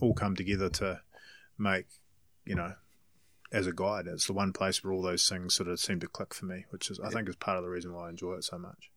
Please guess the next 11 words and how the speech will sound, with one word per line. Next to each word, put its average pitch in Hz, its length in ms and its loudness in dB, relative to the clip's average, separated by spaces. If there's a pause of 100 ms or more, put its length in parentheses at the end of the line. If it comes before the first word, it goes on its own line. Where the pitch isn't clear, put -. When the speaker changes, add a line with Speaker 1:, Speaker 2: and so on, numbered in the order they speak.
(120)
Speaker 2:
Yeah. 87 180 -2 (520)
Yeah. 90 200 -2 (360)
Speaker 1:
So 87 360 -4 (340)
for - 120 -2
me, 120 240 12
it's 98 220 4
a, 90 220 -2 (160)
it - 20 -8
was 98 140 -2
a 95 40 0
no-brainer 90 580 0